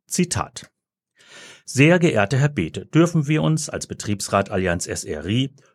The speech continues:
höflichst mit diesem offenen Brief an Sie wenden, um Transparenz über aktuelle Vorkommnisse in der Allianz S E Rie herzustellen.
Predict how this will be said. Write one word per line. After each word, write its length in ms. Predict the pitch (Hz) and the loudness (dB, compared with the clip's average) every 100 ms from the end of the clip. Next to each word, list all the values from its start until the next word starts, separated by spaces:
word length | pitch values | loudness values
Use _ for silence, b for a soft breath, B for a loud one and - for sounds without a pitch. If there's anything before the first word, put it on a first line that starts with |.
| - | 2
höflichst 560 | 190 208 196 196 - | 4 4 2 2 2
mit 180 | 110 98 | 0 2
diesem 240 | 131 127 143 | 2 2 2
offenen 320 | 104 131 123 | 2 2 2
Brief 260 | 95 101 | 2 0
an 160 | - 92 | 0 -4
Sie 160 | 85 85 | -2 2
wenden, 480 | 104 127 151 151 - b b b | 4 4 0 -2 -6 b b b
um 160 | 190 | 2
Transparenz 720 | 196 113 - 90 73 92 131 | 4 0 2 0 2 4 4
über 180 | 127 101 | 2 0
aktuelle 360 | 98 - 85 76 | -2 -4 -4 -2
Vorkommnisse 720 | - 98 98 139 143 143 170 | 2 2 4 4 4 4 2
in 100 | 113 | 2
der 140 | 92 | 0
Allianz 480 | 82 78 80 113 123 | -2 -2 2 4 2
S 180 | - - | -4 -2
E 140 | 110 | 0
Rie 180 | 110 92 | 2 2
herzustellen. 760 | 113 147 143 - - 73 67 | 4 4 2 -4 -4 -6 -8